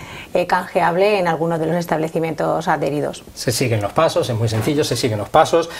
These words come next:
Speaker 2: se coge el móvil, se escanea el ticket, se le da la ruletilla y te dice, "Has conseguido premio",
Speaker 1: Sí.
Speaker 2: ¿no? Y ya, pues, se pone uno en contacto
Speaker 1: Sí.
Speaker 2: con, con la omi.
Speaker 1: Son premios directos que
Speaker 2: Ujú.
Speaker 1: la verdad es que, que gustan.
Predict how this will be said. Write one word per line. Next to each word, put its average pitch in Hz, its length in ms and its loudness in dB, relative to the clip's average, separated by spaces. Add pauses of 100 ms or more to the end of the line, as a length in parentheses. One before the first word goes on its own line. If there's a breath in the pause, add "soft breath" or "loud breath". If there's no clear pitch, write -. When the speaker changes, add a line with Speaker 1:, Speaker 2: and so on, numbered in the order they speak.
(160 loud breath)
Speaker 2:
se 120 140 -2
coge - 220 0
el 113 80 2
móvil, 220 420 6
se 123 240 0
escanea 123 420 0
el 120 120 -2
ticket, 233 520 4
se - 160 -6
le 120 100 0
da 147 140 4
la 123 120 -2
ruletilla 143 480 2
y 185 60 -2
te 147 80 -2
dice, 127 160 2
"Has 196 80 4
conseguido 190 400 2
premio", 185 340 2
Speaker 1:
Sí. 151 60 4
Speaker 2:
¿no? 226 200 6 (400 loud breath)
Y 120 80 2
ya, 139 200 4
pues, 123 160 -2
se 120 100 0
pone 139 180 0
uno 127 120 0
en 123 80 0
contacto 123 400 0
Speaker 1:
Sí. 175 100 4
Speaker 2:
con, 113 380 2
con 117 200 0
la 123 120 4
omi. 208 120 8
Speaker 1:
Son 226 160 6
premios 233 300 4
directos 233 380 4
que 262 240 6
Speaker 2:
Ujú. 202 80 8
Speaker 1:
la 196 80 10
verdad 180 160 4
es 180 60 -16
que, 190 360 4
que 190 100 2
gustan. 185 420 0